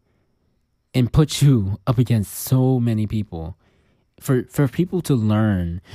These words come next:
for people to learn and get who you are. And I think it would be a really lovely thing to do. So if you want that opportunity,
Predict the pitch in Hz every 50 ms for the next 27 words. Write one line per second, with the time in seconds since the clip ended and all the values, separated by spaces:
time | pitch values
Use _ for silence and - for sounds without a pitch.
0 | - - - 131 110 - 160 165 170 156 139 - 135 117 104 107 110 117 117 113
1 | 107 101 95 - 120 123 - - - - 120 113 110 104 95 92 92 92 104 123
2 | 139 156 160 156 - _ - 104 101 101 113 123 170 233 - - - _ _ _
3 | _ _ _ _ _ _ _ _ _ _ _ _ _ _ _ _ _ _ _ _
4 | _ _ _ _ _ _ _ _ - 143 147 156 - 202 190 - 185 180 160 143
5 | 139 139 127 110 101 98 104 117 117 110 113 113 110 107 104 _ _ _ - -
6 | - 92 95 92 90 95 95 92 92 87 - 107 98 92 87 85 85 85 80 -
7 | - 92 85 82 85 104 107 101 87 82 82 95 _ _ _ _ _ _ _ _
8 | _ _ _ _ _ - - 120 117 113 127 123 123 135 135 127 - 123 101 101
9 | 101 98 - - 107 101 - 98 - - 110 110 110 104 92 90 80 80 85